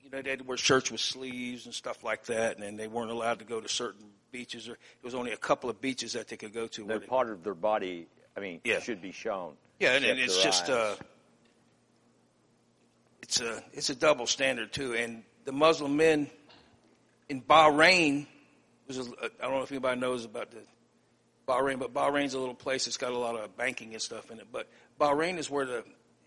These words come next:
Speaker 1: we all knew it in the Navy, Bahrain is where the Saudi men go to, to get loose. In other words, they're, 'cause there's Western style,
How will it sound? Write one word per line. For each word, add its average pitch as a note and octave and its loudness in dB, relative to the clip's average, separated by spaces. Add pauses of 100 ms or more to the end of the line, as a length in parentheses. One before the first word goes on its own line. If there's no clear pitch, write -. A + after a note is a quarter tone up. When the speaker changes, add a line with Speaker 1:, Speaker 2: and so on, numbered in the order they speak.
(120)
Speaker 1:
we D3+ -4
all D3 6
knew D3 2
it C3 -2
in B2 -6
the A#2+ -8
Navy, C#3+ -6
Bahrain D3 0
is C3+ -2
where C3+ 0
the A2+ -6
Saudi C#3+ 2
men C#3+ 2
go G2+ -4 (1500)
to, A#2+ -6 (160)
to - -4
get B2 0
loose. - -2
In A#2+ -14
other A#2 -6
words, A2 -8
they're, G#2+ -10 (140)
'cause A2+ -10
there's G2+ -10
Western C3+ -6
style, A#2 -2